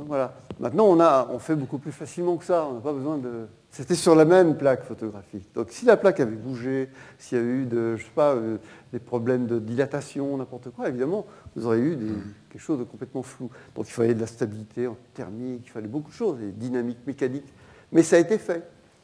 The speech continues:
Alors aujourd'hui, on ne fait pas comme ça. Aujourd'hui, euh, avec les C C D, on, on multiplie les images, on les accumule, et puis donc, euh, après, il suffit que chaque image doit être, euh, sommée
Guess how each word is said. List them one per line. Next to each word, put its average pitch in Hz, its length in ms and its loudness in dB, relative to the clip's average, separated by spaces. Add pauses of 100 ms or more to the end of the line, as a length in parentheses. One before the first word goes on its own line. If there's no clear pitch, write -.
(160)
Alors 135 180 4
aujourd'hui, 160 460 4
on 247 60 0
ne 170 60 -2
fait 165 100 -4
pas 226 140 0
comme 139 180 -4
ça. 113 180 -16 (380)
Aujourd'hui, 131 580 -2
euh, 117 340 0
avec 117 220 -4
les 123 80 -6
C 131 160 -6
C 123 160 -8
D, 165 300 4
on, 117 240 -2 (400)
on 113 240 -2
multiplie 147 480 -2
les 123 180 0
images, 135 400 0 (100)
on 113 60 -6
les 117 160 -4
accumule, 135 600 -4 (480)
et 104 80 -12
puis - 180 -12
donc, 143 360 0
euh, 117 80 2
après, 151 440 6
il 123 60 2
suffit - 340 -12
que 110 80 -10
chaque - 240 -4
image 127 380 2
doit 120 180 4
être, 120 220 -2
euh, 113 140 2 (500)
sommée 147 640 4